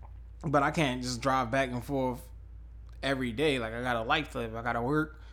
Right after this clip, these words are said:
family. Like, that's not in the cards. Wasn't able to get back down there.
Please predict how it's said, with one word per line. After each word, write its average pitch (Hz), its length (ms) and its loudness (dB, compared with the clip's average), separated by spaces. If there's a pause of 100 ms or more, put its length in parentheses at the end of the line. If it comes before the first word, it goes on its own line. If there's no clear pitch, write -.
(280)
family. 143 560 4
Like, 123 500 -4
that's 127 280 0
not 127 200 2
in 120 80 -4
the 117 60 -2
cards. 131 500 4 (920)
Wasn't 190 240 12
able 185 160 12
to 170 80 10
get 156 180 8
back 147 200 6
down 143 280 4
there. 139 340 4